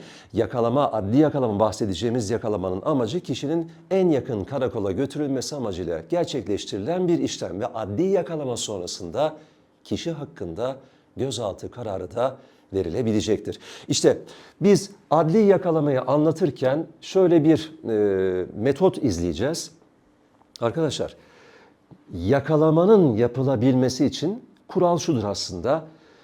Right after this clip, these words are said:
Şahıs hakkında yakalama emrinin düzenlenmiş olması lazım.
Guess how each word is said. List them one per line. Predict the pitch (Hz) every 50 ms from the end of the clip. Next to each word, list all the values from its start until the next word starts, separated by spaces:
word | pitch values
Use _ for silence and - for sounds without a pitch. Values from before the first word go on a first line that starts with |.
| _ _ _ _ _ -
Şahıs | - - - 147 147 190 240 - - -
hakkında | 170 143 - - - 131 120 120 120 175
yakalama | 170 151 151 147 - 165 160 165 165 170 190 190
emrinin | 185 - 156 143 131 123 123 120 131 170 196 165
düzenlenmiş | 165 143 107 151 151 147 143 143 143 139 131 131 127 127 -
olması | 127 110 101 98 90 - - 95
lazım. | 87 78 80 76 78 71